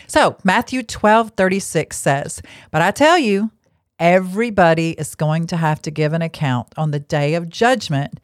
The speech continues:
for every empty word they have spoken." Because Jesus takes very seriously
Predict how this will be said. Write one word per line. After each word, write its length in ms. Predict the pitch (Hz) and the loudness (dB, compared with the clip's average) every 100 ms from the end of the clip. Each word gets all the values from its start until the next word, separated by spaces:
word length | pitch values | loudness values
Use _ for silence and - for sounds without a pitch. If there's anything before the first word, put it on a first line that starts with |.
| _ _ | _ _
for 240 | - 170 - - | -4 -4 -4 0
every 560 | 175 185 180 196 185 _ - | 2 4 2 0 -2 _ -4
empty 500 | 175 180 - 190 180 | -2 -2 -4 -4 -2
word 380 | 156 151 151 151 | 0 2 2 0
they 100 | 156 | -2
have 180 | 156 151 | -2 -4
spoken." 640 | - 147 143 - 135 - - _ _ _ _ _ _ _ _ _ - | -4 -2 -2 -4 -10 -12 -18 _ _ _ _ _ _ _ _ _ -2
Because 260 | 180 196 - | 2 2 0
Jesus 280 | 208 226 208 | -4 -2 -2
takes 260 | 214 160 | -4 -4
very 260 | 170 196 208 | -2 0 0
seriously 800 | - 240 214 190 - 151 156 | -2 2 2 2 -2 -4 -6